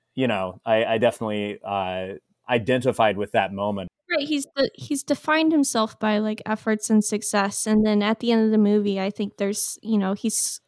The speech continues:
Speaker 2: in anguish about the operation failing, but it's also just a, "What did you do? You've, uh, completely shattered several people,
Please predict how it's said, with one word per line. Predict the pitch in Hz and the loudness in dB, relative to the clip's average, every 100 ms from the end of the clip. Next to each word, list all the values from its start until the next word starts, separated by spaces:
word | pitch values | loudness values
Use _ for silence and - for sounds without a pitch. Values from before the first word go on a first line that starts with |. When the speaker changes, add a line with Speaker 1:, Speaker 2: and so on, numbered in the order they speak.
| - | -4
Speaker 2:
in | - 214 | 0 2
anguish | 220 226 226 220 - | 4 4 4 4 2
about | 214 202 - | 2 0 -2
the | 196 | 0
operation | 196 208 196 196 208 214 | 0 0 -2 -2 0 0
failing, | 202 190 190 202 | 0 0 2 2
but | 196 | 2
it's | 202 202 | 0 0
also | 226 - 233 | -2 2 2
just | 214 214 | 2 0
a, | 214 208 - - _ | -2 -4 -8 -20 _
"What | 240 | 0
did | 285 285 | 2 2
you | 254 | 2
do? | 226 262 | 2 2
You've, | 247 220 214 - - | 2 0 -2 -6 0
uh, | 208 202 202 202 _ _ _ _ | 2 2 0 -2 _ _ _ _
completely | - 226 - 269 240 226 202 - _ - | -4 0 2 2 2 2 0 -6 _ -6
shattered | - 214 202 220 214 208 | 0 2 2 2 2 0
several | - 208 208 214 | 0 0 2 0
people, | 208 220 208 208 196 202 | 0 -4 -2 -2 -2 -4